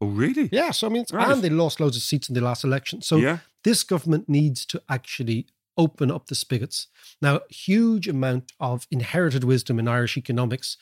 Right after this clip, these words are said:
Speaker 2: is obsessed by budget deficits. Why? Because we've had budget debt crises in the past. But I believe we're in a
Speaker 1: But that's the world over as well. It's not just Ireland.
Speaker 2: No, but we've had budget crises in the eighties.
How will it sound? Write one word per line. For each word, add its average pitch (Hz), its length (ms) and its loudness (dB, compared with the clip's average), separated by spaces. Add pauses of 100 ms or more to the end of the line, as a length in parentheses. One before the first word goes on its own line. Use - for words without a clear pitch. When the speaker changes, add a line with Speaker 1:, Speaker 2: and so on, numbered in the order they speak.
(180)
Speaker 2:
is 127 140 -2
obsessed - 800 -2 (240)
by 143 100 2
budget 127 360 2
deficits. - 480 -2
Why? 165 240 2
Because 139 280 -2
we've 127 180 -2
had 127 280 -6
budget 147 380 -2 (600)
debt 165 220 4
crises 135 420 -2
in 113 80 0
the 110 60 -2
past. - 480 -8 (240)
But 156 100 0
I 165 60 4
believe 156 260 4
we're 139 80 2
in 120 80 2
a 117 40 -6
Speaker 1:
But - 100 -8
that's 240 160 2
the 160 80 -4
world 139 260 2
over 107 320 2
as 78 120 -6
well. 110 120 2
It's 98 100 -6
not 190 180 0
just 117 320 0
Ireland. 82 340 -4
Speaker 2:
No, 175 100 4
but 190 120 2
we've 170 180 2
had 156 220 0
budget 151 260 2
crises 120 320 -2
in 110 60 -6
the 117 120 0
eighties. 151 440 -2